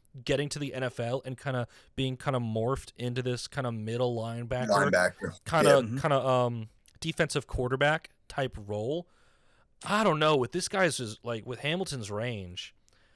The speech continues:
Speaker 3: Yeah.
Speaker 1: It, you, 'cause we
Speaker 2: He
Speaker 1: know,
Speaker 2: can play free
Speaker 1: we know
Speaker 2: safety.
Speaker 1: he's going. We know he's
Speaker 2: Oh,
Speaker 1: going.
Speaker 2: yeah.
Speaker 3: Yeah.
Speaker 1: He can't
Speaker 3: Yeah, yeah, with, yeah.
Speaker 1: You can't make
Speaker 3: Go
Speaker 1: him
Speaker 3: ahead.
Speaker 1: be a linebacker, can you? Like,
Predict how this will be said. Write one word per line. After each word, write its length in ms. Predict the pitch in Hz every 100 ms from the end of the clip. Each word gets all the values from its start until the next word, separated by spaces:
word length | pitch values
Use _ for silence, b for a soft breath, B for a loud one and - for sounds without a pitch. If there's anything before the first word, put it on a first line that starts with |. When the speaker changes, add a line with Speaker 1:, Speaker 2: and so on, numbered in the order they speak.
| _ _
Speaker 3:
Yeah. 280 | 107 104 92 - _ -
Speaker 1:
It, 140 | 127 120
you, 120 | 139
'cause 240 | - 220
we 100 | 214
Speaker 2:
He 40 | 254
Speaker 1:
know, 80 |
Speaker 2:
can 100 | 240
play 140 | - 113
free 200 | - - 143
Speaker 1:
we 100 | 185
know 120 | 262
Speaker 2:
safety. 120 | 214
Speaker 1:
he's 120 | 170 131
going. 400 | 131 107 87 90 _ _ _ _ -
We 120 | 156
know 160 | 165 156
he's 160 | 131 117
Speaker 2:
Oh, 20 |
Speaker 1:
going. 300 | 113 92 87
Speaker 2:
yeah. 60 | - - _ _ _ _ _ -
Speaker 3:
Yeah. 260 | - 180 - _ _ _
Speaker 1:
He 220 | - 262 381
can't 320 | - - 202 175
Speaker 3:
Yeah, 100 | 196
yeah, 40 | -
with, 160 | 185 - 147 - 117
yeah. 260 | 113 101 - - _ _ _ _ _ _ _
Speaker 1:
You 120 | 202
can't 320 | 320 - 339 175
make 120 | 196
Speaker 3:
Go 60 |
Speaker 1:
him 80 | 147
Speaker 3:
ahead. 140 | 156 160
Speaker 1:
be 100 | 180
a 40 |
linebacker, 600 | 139 123 208 180 117 - -
can 260 | 160 190
you? 300 | 120 87 90 -
Like, 380 | 120 120 113